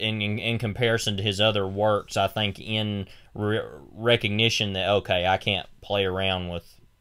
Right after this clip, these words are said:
nine eleven, you know, in his case, I would assume he thought that. Um, but at the same time,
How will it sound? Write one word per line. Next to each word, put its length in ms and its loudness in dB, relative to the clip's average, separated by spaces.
nine 280 0
eleven, 420 -2
you 100 -8
know, 220 -8
in 80 -8
his 460 -8
case, 320 -6
I 60 -6
would 100 -8
assume 340 -10
he 120 -10
thought 340 -8
that. 260 -8
Um, 200 8
but 100 10
at 80 8
the 80 -2
same 300 4
time, 640 4